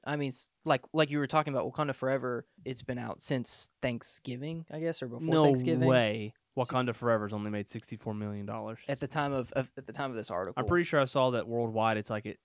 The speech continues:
Speaker 1: Hollywood
Speaker 2: half a
Speaker 1: Reporter basically says it could have grossed forty to mil-, forty million to fifty million at the Thanksgiving, uh, box office if of these limited,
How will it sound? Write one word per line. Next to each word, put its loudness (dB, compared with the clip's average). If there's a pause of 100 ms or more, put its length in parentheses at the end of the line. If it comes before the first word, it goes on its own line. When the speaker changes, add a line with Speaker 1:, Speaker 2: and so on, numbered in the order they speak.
(1160)
Speaker 1:
Hollywood 0
Speaker 2:
half -2
a -4
Speaker 1:
Reporter -6 (600)
basically -8
says -4 (720)
it -2
could 0
have 0
grossed -2 (100)
forty -2
to -4
mil-, -2 (160)
forty 2
million 2
to -2
fifty -4
million -4 (480)
at -4
the -8
Thanksgiving, -2 (240)
uh, 0
box -4
office -4
if 0
of -2
these -2
limited, -2